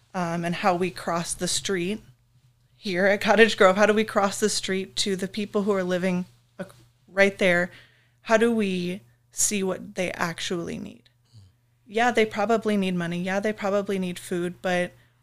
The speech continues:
are there other questions that they have about life here? Things that they don't even know that they don't know? How do we build a relationship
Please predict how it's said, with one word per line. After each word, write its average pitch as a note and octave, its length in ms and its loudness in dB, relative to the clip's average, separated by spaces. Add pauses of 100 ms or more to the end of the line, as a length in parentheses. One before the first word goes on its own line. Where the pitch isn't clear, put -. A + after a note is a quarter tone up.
are G3 160 4
there G3 180 4
other G#3+ 220 4
questions F3+ 520 -4
that F3 160 -4
they E3+ 120 -4
have E3 600 -6 (240)
about F3+ 320 0
life F3 260 -6
here? F3 160 -4
Things G#3 280 -2
that G#3+ 120 -2
they F#3+ 120 0
don't F3+ 220 0
even F#3+ 280 0
know E3+ 160 0
that E3+ 140 -6
they E3+ 120 -4
don't E3+ 280 -4
know? E3 360 -6 (520)
How G#3 140 4
do G3+ 100 2
we G#3 120 4
build G3 240 0
a F3+ 60 -2
relationship F#3 800 -2